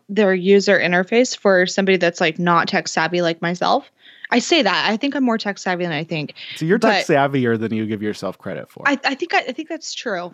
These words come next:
Speaker 1: But
Speaker 2: <laughs>
Speaker 1: their interface I found a little bit confusing. And maybe it's because I was so con-, so stuck on PayPal, but I don't know.
Speaker 2: Yeah, I find it much easier.
Speaker 1: Do you?
Speaker 2: Personally.
Speaker 1: I might, I might need a lesson on this.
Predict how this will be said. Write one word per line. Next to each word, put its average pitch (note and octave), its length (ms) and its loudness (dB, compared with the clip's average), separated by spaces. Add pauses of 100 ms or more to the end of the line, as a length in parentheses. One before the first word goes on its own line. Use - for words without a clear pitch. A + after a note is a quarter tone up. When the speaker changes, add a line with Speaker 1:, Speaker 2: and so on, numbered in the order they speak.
(280)
Speaker 1:
But G3+ 160 2
Speaker 2:
<laughs> F#3+ 80 -2
Speaker 1:
their B3 300 2 (180)
interface C#4+ 480 -2
I G#3+ 80 0
found G3 420 -2
a - 100 -4
little G3+ 180 2
bit F#3 140 0
confusing. E3+ 680 -6
And G#3+ 100 2
maybe A3 220 4
it's G3+ 160 0
because G3 240 0
I F3+ 100 2
was F3+ 160 0
so F3 140 2
con-, F#3 240 -4 (160)
so - 220 2
stuck F3 320 -2
on E3+ 120 0
PayPal, E3 500 -2
but F3+ 280 -2 (480)
I A#3+ 60 -2
don't D#4 120 -2
know. G#3+ 320 -2 (680)
Speaker 2:
Yeah, A2+ 100 -2
I B2 40 -4
find D3+ 300 0
it D3+ 140 -2
much A#2 380 -4
easier. G#2 480 -8 (500)
Speaker 1:
Do A3 80 0
you? A3 80 4
Speaker 2:
Personally. A#3+ 460 2 (360)
Speaker 1:
I A#3 80 2
might, A#3+ 240 4
I A#3+ 60 2
might A#3 220 0
need G#3+ 140 0
a G#3 60 -2
lesson E3+ 380 -2
on D#3 160 -6
this. D#3+ 320 -10